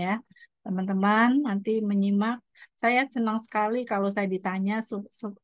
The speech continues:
soalnya gini, saya tuh punya ma-, kendala menggunakan bahasa yang sekarang kadang-kadang terlalu abstrak ya, terlalu. Kenapa mahasiswa saya sering juga ngomong, "Ibu Her tuh ngomongnya susah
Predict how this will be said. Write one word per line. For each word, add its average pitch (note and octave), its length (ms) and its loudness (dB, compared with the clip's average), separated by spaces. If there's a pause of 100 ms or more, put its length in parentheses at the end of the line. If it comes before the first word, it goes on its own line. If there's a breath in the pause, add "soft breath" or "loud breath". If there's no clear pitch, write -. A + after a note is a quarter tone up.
(140)
soalnya G#3 480 -2 (760)
gini, A3+ 580 2 (540)
saya B3+ 160 2 (120)
tuh E4+ 140 0 (340)
punya A3+ 280 2 (140)
ma-, G#3+ 240 -4
kendala G#3+ 760 0
menggunakan G3+ 600 -2
bahasa F#3+ 480 -6 (720)
yang G#3+ 120 0 (120)
sekarang A#3 360 -4
kadang-kadang G3+ 500 2
terlalu G3+ 640 -2 (580)
abstrak G3+ 380 -8 (140)
ya, F#3 80 -6 (100)
terlalu. F#3+ 600 -2 (260)
Kenapa G3 380 -4
mahasiswa A3 480 -4
saya C#4 140 0 (100)
sering A#3+ 320 0
juga A#3+ 160 2 (100)
ngomong, G#3+ 360 0 (680)
"Ibu A3+ 160 -2 (120)
Her D4+ 160 -2 (120)
tuh E4 160 -2
ngomongnya B3 480 2
susah - 240 -6